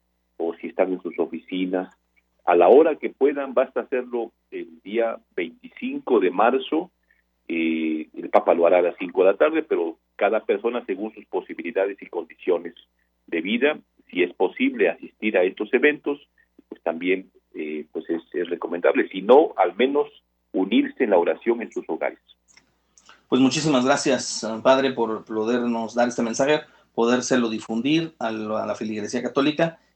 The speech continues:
Speaker 2: y, bueno, pues a quienes, eh, que quieran o deseen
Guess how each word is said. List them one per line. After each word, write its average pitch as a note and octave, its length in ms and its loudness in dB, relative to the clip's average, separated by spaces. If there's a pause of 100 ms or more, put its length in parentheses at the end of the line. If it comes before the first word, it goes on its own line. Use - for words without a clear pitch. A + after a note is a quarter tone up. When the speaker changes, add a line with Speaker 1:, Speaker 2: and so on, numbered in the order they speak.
Speaker 2:
y, G#2+ 220 -4
bueno, B2 240 0
pues A2 180 -8
a G#2 140 -8
quienes, G#2 540 -10
eh, - 340 -12
que G2+ 240 -8 (160)
quieran C#3+ 360 6
o A2+ 80 -2
deseen B2 580 0